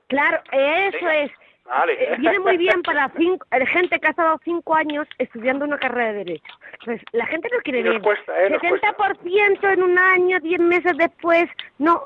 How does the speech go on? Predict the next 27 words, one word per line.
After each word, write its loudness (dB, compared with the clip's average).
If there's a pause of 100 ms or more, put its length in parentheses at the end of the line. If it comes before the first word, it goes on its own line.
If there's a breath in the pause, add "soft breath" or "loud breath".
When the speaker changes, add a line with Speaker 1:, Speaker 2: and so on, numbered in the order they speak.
(100)
Speaker 1:
la 0
gente 0
lo 2
que -6
quiere -4
saber 0
es, -4 (220)
¿qué 2
me 2
va 2
a 0
pasar? -2 (520 loud breath)
¿Qué 2
voy 4
a 4
hacer? 2 (100)
¿Qué 2
voy 4
a 2
cobrar? -2 (260 loud breath)
Entonces, -4 (640 soft breath)
un -4
cincuenta -2
por -2
ciento 2
primer 4
año, 2